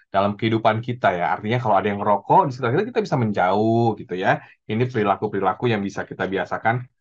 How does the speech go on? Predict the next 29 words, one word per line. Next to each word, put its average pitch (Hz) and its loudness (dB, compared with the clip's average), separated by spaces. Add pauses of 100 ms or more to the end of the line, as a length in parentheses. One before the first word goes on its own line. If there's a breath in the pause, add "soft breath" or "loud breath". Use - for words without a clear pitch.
agar 95 -4
kita 104 0
bisa 98 -8
hidup 98 -6
sehat. 95 -4 (320 soft breath)
Tadi 160 4
juga 170 2
dokter 151 0
sempat 123 0
menyebut 117 2
soal 104 4
malaria, 104 2 (320 soft breath)
kemudian 110 0
penyakit 107 -2
yang 101 -2
tidak 110 2
menular, 127 2
jantung, 110 0
diabetes, 101 -2 (160)
sampai 127 0
dengan 117 2
H 117 0
I 117 -4
V 101 -4
aids. - -12 (200 soft breath)
Saya 160 2
mau 208 6
bahas 139 2
sedikit 156 0